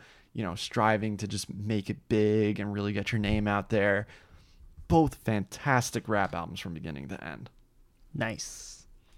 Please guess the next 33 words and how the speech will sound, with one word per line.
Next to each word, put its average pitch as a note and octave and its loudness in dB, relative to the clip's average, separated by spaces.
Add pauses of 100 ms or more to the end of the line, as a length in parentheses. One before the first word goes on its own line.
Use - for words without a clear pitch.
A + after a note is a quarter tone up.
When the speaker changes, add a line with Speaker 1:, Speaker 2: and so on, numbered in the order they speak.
(520)
Speaker 2:
All A#2 -6
right. G#2+ -8 (160)
Number D3 4
seven, A2 2
I C3 2
have A2+ 0
Clarence D3+ -2
Clarity's B2+ 0
Think - -2 (180)
Peace. - -4
Speaker 1:
You D3 2
know G#3 8
what? F#3 2
I, C3+ -2 (100)
I D3 2
still F#3 4
haven't D#3+ 4
checked C#3 2
this C3 2
guy B2 6
out. D#3 8
Speaker 2:
Oh, C3 6
you C#3+ 4
need D3+ 4
to. A#2 -2
He's B2 0
great. C#3 0 (440)
Uh, G#2+ -4
similar G3+ 2
in F3 6
the D3+ 4
vein C#3 4
of, A#2+ 2